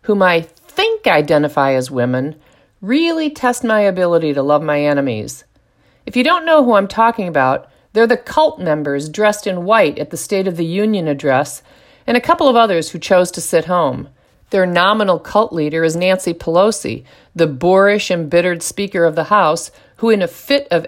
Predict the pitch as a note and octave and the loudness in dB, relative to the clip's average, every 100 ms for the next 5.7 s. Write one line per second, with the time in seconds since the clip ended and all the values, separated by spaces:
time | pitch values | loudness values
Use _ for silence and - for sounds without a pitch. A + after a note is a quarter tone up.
0 | - F#3+ G3+ F3+ F#3 - C#3+ - - - | 0 2 2 2 0 0 -6 -8 -4 -2
1 | E3+ - _ _ _ - - - A#3+ C#4 | -2 -8 _ _ _ -8 -6 0 2 2
2 | A#3 A#3+ B3 A3+ G#3+ F3+ E3 D#3+ G3 G3 | 2 -2 -2 0 0 0 -6 -2 0 0
3 | F#3+ - - F#3 F#3 F3 D3 E3+ D#3+ E3 | -4 -10 -4 -4 -4 -8 -2 0 2 0
4 | - D#3 C#3+ - G#3+ A#3 A3+ G3 G#3 G3 | -4 -4 -6 -4 0 2 0 -2 -2 -2
5 | F#3 - E3 D3 A#2+ - - | -2 -4 -2 -2 -4 -8 -14